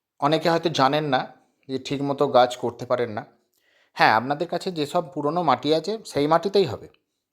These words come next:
অসুবিধা নেই। হ্যাঁ, কিন্তু সেইটাকে কিভাবে আমরা তার প্রস্তুতটা করব,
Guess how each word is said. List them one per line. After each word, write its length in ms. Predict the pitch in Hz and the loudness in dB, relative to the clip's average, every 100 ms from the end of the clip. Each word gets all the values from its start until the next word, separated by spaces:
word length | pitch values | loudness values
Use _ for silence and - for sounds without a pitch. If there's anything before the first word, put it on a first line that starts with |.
| - | -4
অসুবিধা 380 | 139 165 139 | 0 0 -2
নেই। 160 | 82 76 _ _ _ _ _ _ _ _ _ _ - | -6 -10 _ _ _ _ _ _ _ _ _ _ -6
হ্যাঁ, 140 | 104 | -4
কিন্তু 180 | 131 143 214 | -4 -2 0
সেইটাকে 340 | 139 143 170 247 | 0 2 0 0
কিভাবে 540 | 247 - 220 220 247 | -4 -8 -4 0 2
আমরা 260 | 233 147 170 240 - _ _ _ _ - | 2 2 -2 -2 -12 _ _ _ _ 0
তার 140 | 135 135 | 0 0
প্রস্তুতটা 600 | 123 117 - 143 139 175 180 120 | -6 -6 -6 -10 -6 -6 -4 -2
করব, 240 | 101 73 | -4 -6